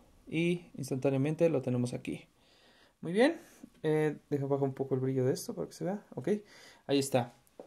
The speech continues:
Eh, ¿qué es lo que tiene en especial este programa y por qué se los recomiendo? Si es que quieren probar la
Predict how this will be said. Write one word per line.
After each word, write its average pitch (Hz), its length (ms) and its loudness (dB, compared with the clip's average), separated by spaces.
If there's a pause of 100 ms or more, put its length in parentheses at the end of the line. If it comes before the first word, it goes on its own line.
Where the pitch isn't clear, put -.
(120)
Eh, 151 440 4
¿qué 277 160 8
es 277 100 6
lo 277 160 10
que 185 200 8
tiene 214 440 4
en 170 140 6
especial 190 420 6
este 208 160 2
programa 208 400 6
y 196 40 -2
por 175 120 4
qué 180 80 4
se 190 140 4
los 180 100 6
recomiendo? 196 520 6
Si 160 280 2
es 156 140 4
que 165 100 -2
quieren 156 280 2
probar 143 340 6
la 135 260 4